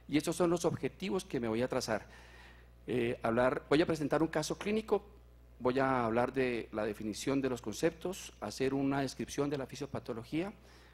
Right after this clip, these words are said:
eh, definir los, eh, la aproximación diagnóstica y hablar sobre el tratamiento. Esta es una filmación que con autorización de esta paciente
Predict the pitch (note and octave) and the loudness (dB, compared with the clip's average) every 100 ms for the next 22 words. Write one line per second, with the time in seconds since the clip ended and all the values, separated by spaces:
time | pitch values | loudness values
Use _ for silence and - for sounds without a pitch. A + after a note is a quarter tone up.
0 | - - G#2+ G#2 A2+ B2 A#2+ A#2+ C3 C#3 | -20 -6 -4 -2 -2 -2 -4 -4 -2 -2
1 | C3+ - - - G2+ G#2 G#2+ - A2 G2+ | -2 -6 -12 -8 -6 -6 -6 -6 -8 -6
2 | C3 C3+ D3+ F3 - - D#3 - G#2 G#2 | -8 -4 -4 -4 -8 -4 -4 -2 -4 -2
3 | G2+ G#2+ A#2 - A2 F#2+ - G2+ G2 G2+ | -2 -2 -2 -4 -4 -6 -6 -6 -4 -4
4 | E2+ - - - - - - - E3 D#3+ | -6 -10 -20 -20 -20 -20 -20 -4 0 2
5 | G3 G#3 G#3+ G#3+ - - F3 D3+ C#3 F#3+ | 2 4 4 2 2 2 4 4 4 2
6 | G3+ - D#3+ C#3 B2 A#2 B2 B2 A#2+ D#3 | 0 -2 -2 0 0 0 -2 -4 -6 -2
7 | E3+ F3+ - - D3 C3+ C3 E3 | -2 -2 -2 -2 -2 -2 -2 -4